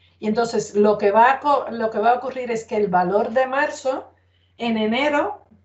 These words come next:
te va a mostrar el valor de marzo. A veces tú quieres ir haciendo predicciones y dices, "Bueno, ¿cuánto sería lo que yo tendría que tener de, de aquí a dos meses?". ¿Cuánto? Es decir, a veces hay que analizar a futuro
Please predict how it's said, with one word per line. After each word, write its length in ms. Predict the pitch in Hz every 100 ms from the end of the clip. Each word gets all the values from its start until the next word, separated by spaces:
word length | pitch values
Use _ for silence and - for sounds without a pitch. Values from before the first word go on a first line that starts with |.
| _
te 140 | 214
va 160 | 202 226
a 20 |
mostrar 480 | 247 240 269 240 254
el 120 | 247
valor 340 | 208 202 208 220
de 100 | 220
marzo. 320 | 196 175 196
A 40 |
veces 220 | 226 285
tú 200 | 277 277
quieres 360 | 277 277 269 262
ir 240 | 262 262 - _ _ _
haciendo 400 | 214 247 247 262
predicciones 640 | 254 247 226 269 254 247 240
y 60 |
dices, 280 | 220 - 202
"Bueno, 420 | 247 247 202 - _
¿cuánto 480 | 254 277 294 294 294
sería 480 | - 262 269 277 247
lo 160 | 214
que 180 | 214 202
yo 100 | 233
tendría 440 | 247 240 240 247 233
que 80 |
tener 400 | 226 208 226 226 - _ _ _
de, 380 | - 185 196 185
de 100 | 190
aquí 160 | 185
a 120 | 226 226
dos 160 | 214
meses?". 300 | 208 196 175 -
¿Cuánto? 340 | 226 240 240
Es 120 | 233
decir, 160 | 254 214
a 160 | 202
veces 340 | 214 254 262 -
hay 160 | 254
que 100 | 240
analizar 440 | 254 233 208 214 220
a 60 |
futuro 480 | 226 226 185 160 156